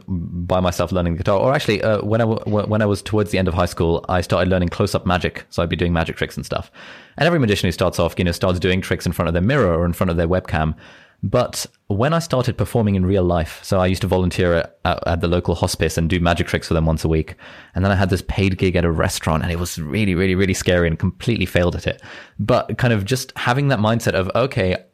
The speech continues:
I'm now taking this out into the real world. I'm, I'm showing it to people. I'm putting it out there." It completely changed the game because it, it's, it's so easy to focus on kind of the moves and the shuffles and kind of the coin rolls and stuff that, that no one cares about because you're doing it in front of your webcam. But as soon as you start putting it out publicly,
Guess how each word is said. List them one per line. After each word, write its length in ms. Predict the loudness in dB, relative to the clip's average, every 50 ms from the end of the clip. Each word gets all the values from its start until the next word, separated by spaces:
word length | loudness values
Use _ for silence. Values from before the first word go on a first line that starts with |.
| _ _ 0
I'm 180 | 2 2 4
now 140 | 2 2 2
taking 320 | 0 0 -2 0 0 0
this 140 | 0 0 2
out 120 | 0 0 0
into 140 | -2 -2
the 100 | -2 -2
real 260 | 0 2 2 2 2 4
world. 200 | 4 2 2 2
I'm, 220 | 2 0 0 0
I'm 160 | 0 -2 -2 -2
showing 300 | 0 0 0 2 2 0
it 60 | 0
to 60 | -2
people. 220 | -2 -4 -2 0 -2
I'm 60 | -2
putting 240 | -2 -2 -2 0 0
it 80 | 2
out 160 | 2 2 0 0
there." 240 | 0 0 0 -2 -4 -8 -16 -20 -20 -12 -6
It 160 | -4 -2 0
completely 400 | 0 0 0 0 0 0 0 0
changed 280 | 0 0 2 2 2 0
the 40 | 2
game 220 | 2 2 2 2
because 320 | 2 2 0 0 -2 -2 -8 -16 -20 -20 -20 _ _
it, 220 | -4 -2 -2 0
it's, 180 | -2 -2 -2 -2
it's 160 | -4 -2 -2 0
so 180 | 2 2 2
easy 160 | 2 0 0
to 60 | -2 -2
focus 300 | 0 0 0 0 0 -2
on 120 | -2 0
kind 120 | 0 -2
of 60 | 0 0
the 60 | 2
moves 300 | 2 2 2 2 2 0
and 80 | 0
the 60 | 0 0
shuffles 340 | -2 -2 -2 -2 -2 -2
and 160 | 0 -2 -2 -2
kind 140 | -2 -2
of 60 | -2 -4
the 60 | -4
coin 260 | -4 -2 0 0 2
rolls 240 | 2 2 0 0 -2
and 80 | -2
stuff 260 | 0 0 0 0 0 0
that, 200 | -2 -2 -2 -4
that 180 | -4 -4 -2 0
no 120 | 0 0
one 120 | 2 2 2
cares 220 | 2 2 2 2
about 220 | 2 0 0 -2 -2
because 200 | -2 -2 -2 -2
you're 80 | 0
doing 280 | 0 2 2 2 2 0
it 100 | 0 -2
in 60 | -2
front 160 | -2 -2 0
of 80 | 2 2
your 80 | 2
webcam. 380 | 2 2 0 0 -2 -2 -2 -2 -4 -10 -20 -20 -18 _ -4
But 100 | -2 -2
as 80 | 0
soon 140 | 0 2 2
as 100 | 2 2
you 60 | 0
start 360 | 0 0 2 0 0 0 -4 -12 _ _ _ _ _
putting 220 | -4 -2 0 0 0
it 40 |
out 140 | 0 -2 -2
publicly, 500 | -2 -2 0 0 0 0 0 0 -2 -4